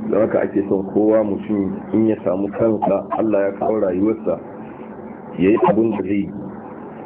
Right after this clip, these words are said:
gwargwadon iyawarsa. In Allah ya sake bashi wata dama ya ƙara. Da yawa daga cikin mutane bara suna nan,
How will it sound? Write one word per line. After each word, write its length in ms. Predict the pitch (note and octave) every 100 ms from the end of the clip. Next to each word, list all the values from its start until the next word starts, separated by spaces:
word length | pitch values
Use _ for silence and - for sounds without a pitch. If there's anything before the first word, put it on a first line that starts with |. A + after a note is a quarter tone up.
| -
gwargwadon 500 | F#2+ F2+ - G#2+ -
iyawarsa. 580 | A2+ G2 F#2 E2+ - - - - - - - - - - - - -
In 120 | G#2+ -
Allah 320 | B2 A2+ G#2+
ya 80 | G2+
sake 260 | A2 - F#2
bashi 320 | A2 A2+ -
wata 200 | G2 G2
dama 400 | G2 G#2 G#2+ G#2
ya 100 | F2
ƙara. 380 | - G#2 G2+ - - - - - - - - - - - - - - - - - - -
Da 60 |
yawa 220 | A2 A2+ G#2
daga 200 | G2 F#2
cikin 280 | - G#2
mutane 640 | G#2+ A2 F#2+ F#2+ G#2 A2+ - - - - - - - - - - - - - D#2+
bara 260 | F#2 F#2+ G2+ G2+
suna 280 | A2 G#2
nan, 280 | G2 A2 A2+